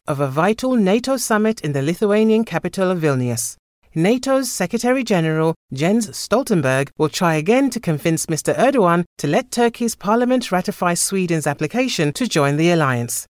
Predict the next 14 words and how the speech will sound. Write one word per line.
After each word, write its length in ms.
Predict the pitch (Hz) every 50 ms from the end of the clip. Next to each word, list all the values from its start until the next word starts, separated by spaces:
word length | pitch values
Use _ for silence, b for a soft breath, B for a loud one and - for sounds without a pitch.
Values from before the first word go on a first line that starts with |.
| _
Turkey 420 | - - 202 196 190 - 202 180 160
objects 480 | 147 151 - - 285 320 - - -
because 320 | - - 143 - 160 147 -
it 120 | 135 -
says 260 | - - 143 139 139
Sweden 380 | - - - 196 190 175 180 180
hosts 360 | 175 151 165 156 147 - -
Kurdish 480 | - - - 240 254 247 269 262 247 - -
and 240 | - 196 240 285 254 -
other 200 | 226 220 226 233
dissidents 520 | 190 180 180 - 185 170 180 175 175 - -
it 180 | - 233 -
labels 480 | - 156 147 147 151 147 160 160 160 -
terrorists. 760 | - - 170 143 131 127 120 120 117 - - - - - -